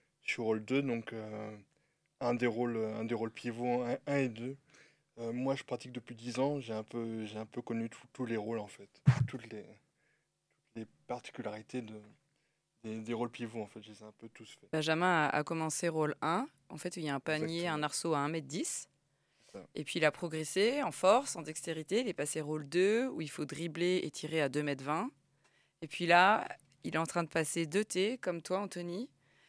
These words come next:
Speaker 2: où là, il faut quelqu'un qui l'aide, euh, à se mettre en place. Il n'est plus obligé de faire les dribbles. Et il peut récupérer le ballon, on lui fait la passe et il redonne le ballon en passe aux autres joueurs.
Speaker 1: C'est les années qui passent et le physique qui change un peu, mais sinon,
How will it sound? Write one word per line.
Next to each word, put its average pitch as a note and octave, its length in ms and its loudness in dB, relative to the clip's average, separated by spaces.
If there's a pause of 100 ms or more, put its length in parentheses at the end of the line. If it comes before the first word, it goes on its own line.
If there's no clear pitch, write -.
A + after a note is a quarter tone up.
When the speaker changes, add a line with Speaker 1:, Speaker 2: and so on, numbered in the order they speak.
(160)
Speaker 2:
où E3+ 60 -6
là, E3 140 4
il F#3+ 80 0
faut E3 160 -2
quelqu'un F#3 360 2
qui F3+ 160 -4
l'aide, E3+ 420 4 (100)
euh, C3+ 760 -4
à D3+ 120 -2
se - 80 -4
mettre E3+ 240 0
en D#3+ 60 -4
place. D#3+ 500 4
Il D#3+ 160 -8
n'est C#3+ 80 -2
plus A3+ 140 -4
obligé F#3 240 -2
de - 60 -8
faire C#3 140 -4
les C#3 100 -6
dribbles. E3+ 460 -10 (720)
Et D#3 160 0
il E3 80 -4
peut C#3+ 200 -2
récupérer E3+ 580 0
le D#3+ 120 2
ballon, D#3+ 540 2
on D#3+ 140 -4
lui D#3 120 -4
fait C#3 160 -6
la G2+ 140 -2
passe - 480 -4
et C#3+ 180 -4
il C3+ 60 -6
redonne E3 640 0 (260)
le C#3+ 220 -8
ballon C#3 340 -4
en C#3 100 -6
passe - 520 -6
aux D#3+ 160 -4
autres D#3 160 -2
joueurs. B2+ 320 -6 (360)
Speaker 1:
C'est - 160 -18
les G#2+ 140 -2
années G#2+ 180 -2
qui A2+ 160 -14
passent A#2 400 -4
et F#2+ 120 -16 (800)
le G#2+ 60 -20 (140)
physique A2 260 -14
qui - 100 -18
change A2 220 -6
un A2 80 -4
peu, A2 160 -12
mais E2 240 -16
sinon, G#2+ 240 -20